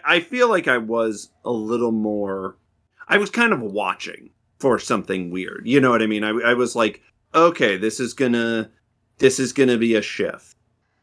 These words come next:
I think this movie is kind of an interesting mess. <laughs> Um,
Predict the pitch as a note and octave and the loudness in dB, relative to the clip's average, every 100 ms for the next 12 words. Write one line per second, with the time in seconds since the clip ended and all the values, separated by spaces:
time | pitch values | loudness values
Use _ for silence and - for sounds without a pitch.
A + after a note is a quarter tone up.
0 | - C#3+ G3+ A3 B3 B3 A#3 A3 - _ | -6 0 2 4 2 2 0 -4 -8 _
1 | _ - D#3 D3+ D3+ B2+ B2 B2 A#2+ A#2 | _ -2 2 2 0 2 4 4 0 2
2 | A2+ A2+ A2 G2+ - - - B2 B2+ B2+ | 2 0 0 -2 -6 -10 -2 0 2 2
3 | A2+ A#2 G#2+ G#2 G#2 G#2+ G#2 - G#2 F#2+ | 2 0 0 -2 -4 -6 -6 -4 -4 -2
4 | F2+ F#2+ A#2+ F#3 - - - _ _ _ | -4 -4 -2 -2 -6 -12 -16 _ _ _
5 | - - - - - A#3+ F3+ - _ - | -20 -16 -16 -6 -2 -2 -6 -16 _ -20
6 | _ - C#3 C3+ B2+ A#2+ A2+ A2 | _ -2 2 4 2 0 -4 -8